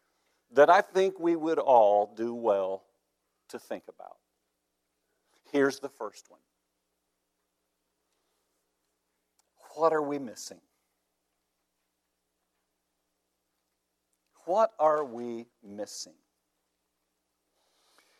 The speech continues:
As I said, the gospel narratives are all a little different in their point of view and their emphasis, but they do have things in common. One of the things they have in common is that they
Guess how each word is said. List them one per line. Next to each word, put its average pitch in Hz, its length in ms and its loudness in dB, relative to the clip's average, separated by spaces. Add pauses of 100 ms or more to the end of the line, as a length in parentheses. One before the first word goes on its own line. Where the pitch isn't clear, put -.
(160)
As 196 120 8
I 240 80 10
said, 147 260 6
the 135 80 2
gospel 175 420 6
narratives 117 540 0
are 113 80 4
all 135 220 8
a - 20 0
little 156 220 0
different 127 480 -4
in 131 80 -6
their 139 100 0
point 127 300 -6
of 127 100 -10
view 110 340 -10
and 120 140 -8
their 127 180 -4
emphasis, 110 540 -10
but 123 320 2
they 143 160 2
do 202 460 -6
have 127 460 2 (340)
things 117 340 -8
in 113 220 -12
common. 110 540 -2 (320)
One 175 280 8
of 262 80 2
the 262 140 4
things 143 340 -4
they 135 240 0
have 139 220 -4
in 151 160 -12
common 107 600 -10
is 127 200 -6
that 127 240 -8
they 127 160 0